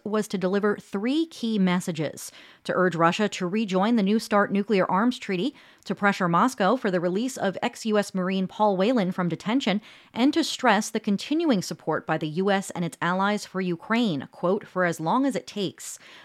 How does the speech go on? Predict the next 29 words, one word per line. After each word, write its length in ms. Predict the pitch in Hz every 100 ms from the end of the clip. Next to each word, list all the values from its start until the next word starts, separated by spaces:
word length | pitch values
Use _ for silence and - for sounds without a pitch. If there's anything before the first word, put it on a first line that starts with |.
| -
A 80 | 170
spokeswoman 520 | - 160 - 165 156
for 140 | 175
the 80 | 156
Russian 380 | 156 175 190 170
Foreign 320 | 190 190 170
Ministry 500 | 190 226 - 165 226 -
said 200 | 190 185
the 60 |
two 200 | 190 233
diplomats 580 | 196 202 208 208 240 -
spoke 400 | - - 240 -
briefly 560 | - 247 330 190 139 226
at 120 | 147
the 80 | 147
request 420 | 143 - 214 -
of 80 | 165
the 80 | 156
U 240 | 151 147
S 240 | 185 254 - - - -
and 100 | 170
that 140 | 160
there 100 | 170
were 140 | 165 165
neither 380 | 170 180 175
talks 580 | 170 - 233 311 - - -
nor 240 | 175 175
a 60 | 175
meeting. 400 | 165 208 151 135